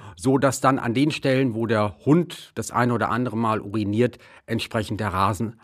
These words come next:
abstirbt. Was also gut wäre, um das Ganze, mm, in den Griff zu kriegen, sich das einmal zu, vor Augen zu führen, dass es sich um eine Überdüngung handelt, wenn man das so will, punktuell.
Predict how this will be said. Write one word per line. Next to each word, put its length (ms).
abstirbt. 720
Was 240
also 240
gut 300
wäre, 300
um 160
das 120
Ganze, 460
mm, 720
in 140
den 100
Griff 220
zu 160
kriegen, 420
sich 160
das 140
einmal 320
zu, 180
vor 540
Augen 180
zu 140
führen, 260
dass 160
es 80
sich 160
um 120
eine 100
Überdüngung 640
handelt, 500
wenn 100
man 120
das 140
so 120
will, 140
punktuell. 600